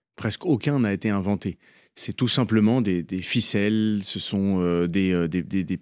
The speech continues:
des pierres, ce sont des cordages, ce sont mille choses que j'ai rassemblées ici et là, comme tout écrivain, mon, mon cas n'est pas du tout extraordinaire, et qui finissent ensemble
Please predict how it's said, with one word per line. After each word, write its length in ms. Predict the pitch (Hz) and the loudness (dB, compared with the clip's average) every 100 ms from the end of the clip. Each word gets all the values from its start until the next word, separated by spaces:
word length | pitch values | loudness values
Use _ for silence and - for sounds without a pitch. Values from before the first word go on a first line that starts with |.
| - | -4
des 140 | 104 | -4
pierres, 500 | - - 117 110 104 | -2 2 2 2 0
ce 120 | - | -2
sont 160 | 104 98 | -4 -2
des 100 | 92 | 0
cordages, 720 | - 123 107 101 101 95 95 | 0 0 0 0 0 -2 -4
ce 180 | - 101 | -6 -6
sont 140 | 113 | 0
mille 220 | 107 143 139 | 4 4 2
choses 360 | 147 147 120 | 2 0 0
que 120 | - | -2
j'ai 140 | 98 98 | -2 0
rassemblées 500 | 110 107 117 110 120 | -2 -2 0 2 2
ici 320 | 131 - 113 | 0 0 0
et 60 | 98 | 0
là, 160 | 127 - - - | -2 -6 -18 -6
comme 180 | 98 90 | -4 -2
tout 180 | 123 | -2
écrivain, 360 | 110 - 123 135 | -4 -2 0 2
mon, 120 | 95 | 0
mon 180 | 98 95 | 0 0
cas 120 | 120 | 0
n'est 100 | 107 | 0
pas 100 | 92 | 2
du 120 | 110 101 | 0 2
tout 140 | 117 | 0
extraordinaire, 520 | 98 - 95 98 139 - - - - | 0 -2 -2 -2 -2 -6 -16 -8 -6
et 60 | |
qui 160 | - 107 | -4 -4
finissent 560 | - 120 151 147 - - _ | 2 4 4 0 -4 -10 _
ensemble 640 | 123 123 - 123 135 107 | -2 0 0 0 0 -2